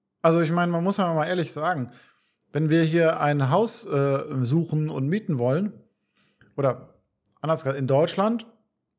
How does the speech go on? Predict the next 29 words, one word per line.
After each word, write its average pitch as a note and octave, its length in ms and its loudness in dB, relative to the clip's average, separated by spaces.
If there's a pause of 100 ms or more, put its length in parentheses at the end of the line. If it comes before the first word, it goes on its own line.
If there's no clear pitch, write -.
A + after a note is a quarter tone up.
(380)
wenn D3 200 0
wir E3 180 2
eine D3 200 0
Wohnung A#3 220 2
vermieten B2 540 -2
und C3 260 -2
inserieren D3 540 0
sie, B2+ 240 2
äh, A#2+ 400 -4
bei, B2 560 -4
bei B2 160 -2
Immobilien C3 420 0
Scout A2+ 360 -4
oder A2 180 -4
so G#2+ 200 -6
und A2+ 120 -6
dann A#2+ 120 -4
gibt's B2+ 180 -8
Besichtigungstag, C3 840 -4 (500)
dann B2+ 120 -6
stehen E3+ 180 2
da D#3+ 100 2
fünfzig F#3+ 360 -4
Leute, A#2+ 280 2
die A2+ 120 -2
wollen C3+ 120 -2
sich D3+ 140 -4
das C#3 60 -6
angucken. A2 440 -8